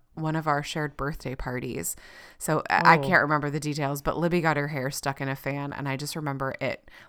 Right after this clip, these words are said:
Speaker 1: like, seem-, it, and it happened so fast, and it's so painful, and, like, and then she was, I, they were, she was stuck for a while.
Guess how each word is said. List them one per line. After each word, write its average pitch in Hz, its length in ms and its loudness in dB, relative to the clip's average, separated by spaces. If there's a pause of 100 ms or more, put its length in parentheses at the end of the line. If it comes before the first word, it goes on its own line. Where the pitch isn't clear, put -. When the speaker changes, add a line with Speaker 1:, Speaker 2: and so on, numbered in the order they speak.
Speaker 1:
like, - 420 -2 (580)
seem-, 147 460 0
it, 156 200 2
and 208 120 6
it 185 80 8
happened 196 340 2
so 254 180 2
fast, 147 640 6
and 131 100 -2
it's - 280 -4
so 175 140 2
painful, 147 760 0
and, 143 180 -4
like, 135 300 -6 (600)
and 165 100 0
then 160 80 2
she - 140 -2
was, 175 160 0
I, 165 300 6
they 165 180 0
were, 156 100 2
she - 320 -6
was 147 80 -2
stuck - 280 -4
for 131 180 -6
a 127 120 -2
while. 120 680 -2